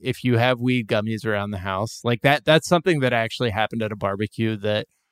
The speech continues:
we covered on this show because it's kind of funny to imagine. But, like, I think a bunch of five-year-olds got their hands on their parents' Sour Patch Kids T H C gummies and,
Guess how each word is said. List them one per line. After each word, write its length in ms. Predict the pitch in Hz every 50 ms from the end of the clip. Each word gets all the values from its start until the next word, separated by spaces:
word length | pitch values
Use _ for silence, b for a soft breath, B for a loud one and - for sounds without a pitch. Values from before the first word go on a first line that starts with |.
| _ _ _ -
we 260 | 147 143 139 135 123
covered 320 | - - 123 123 110 113 113
on 140 | 113 107 107
this 160 | 104 98 -
show 380 | - - - 120 107 104 107 110
because 680 | 107 120 113 - - 113 110 104 101 95 95 95 120 - _ _ _ _ _ _ _ _ _ _ _ _ _ -
it's 300 | 214 117 98 - - -
kind 320 | - - - 110 110 104
of 80 | 98 -
funny 280 | - 110 101 101 104 98
to 100 | 101 101
imagine. 520 | 95 95 95 92 98 98 107 120 127 120 107
But, 260 | 113 110 104 107 104 _ _
like, 240 | - 120 113 104 - - - - - 78 - -
I 80 | - -
think 180 | - - 117 113
a 40 | 113
bunch 240 | 104 110 107 -
of 80 | - 107
five-year-olds 680 | - - 107 98 107 110 101 117 120 113 113 117 110 101
got 200 | - 120 113 107
their 140 | - 117 107
hands 260 | 101 110 104 101 98
on 80 | 113 113
their 100 | 110 107 98
parents' 680 | - - 107 104 101 101 101 98 - - - - 196 - _ _ -
Sour 320 | - - - 110 104 110
Patch 340 | 104 - 113 117 107 - -
Kids 600 | - - 113 113 110 104 - - - - - - -
T 180 | - - - 127
H 260 | 117 110 - - -
C 280 | - 123 117 113 110 107
gummies 420 | - 120 117 120 127 135 135 135 - _ _ _ _ _ _ _ _ -
and, 520 | - 127 123 113 107 107 107 107 110 104